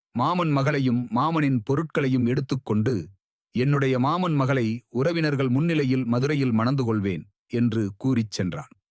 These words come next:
திருப்புறம்பியத்தை அடைந்தபோது திருக்கோவிலின் அருகிலிருந்த வன்னி மரத்தின் அடியில் உணவு சமைத்து உண்டு உறங்கும்போது கொடிய நஞ்சுள்ள பாம்பு ஒன்று அவனை தீண்ட அவன் மாண்டான். தாய் தந்தையரை இழந்து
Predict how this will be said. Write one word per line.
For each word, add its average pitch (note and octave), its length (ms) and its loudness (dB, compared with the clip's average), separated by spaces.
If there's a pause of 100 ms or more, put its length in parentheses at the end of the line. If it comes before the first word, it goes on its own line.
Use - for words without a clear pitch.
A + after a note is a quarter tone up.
(240)
திருப்புறம்பியத்தை D3 880 0
அடைந்தபோது A#2 760 -2 (320)
திருக்கோவிலின் C#3+ 680 0
அருகிலிருந்த B2 680 0
வன்னி B2 280 2
மரத்தின் A#2 360 0
அடியில் G2 420 0 (400)
உணவு C3+ 320 0
சமைத்து A2+ 580 0 (120)
உண்டு C#3 300 2
உறங்கும்போது A#2 680 2 (300)
கொடிய E3+ 340 2
நஞ்சுள்ள D3+ 440 2 (100)
பாம்பு C3+ 320 2
ஒன்று A#2 400 2 (240)
அவனை A2 420 0
தீண்ட A#2+ 420 0
அவன் G2+ 360 0
மாண்டான். F2+ 360 -2 (580)
தாய் C3 260 -2
தந்தையரை A#2+ 500 2
இழந்து G#2+ 400 0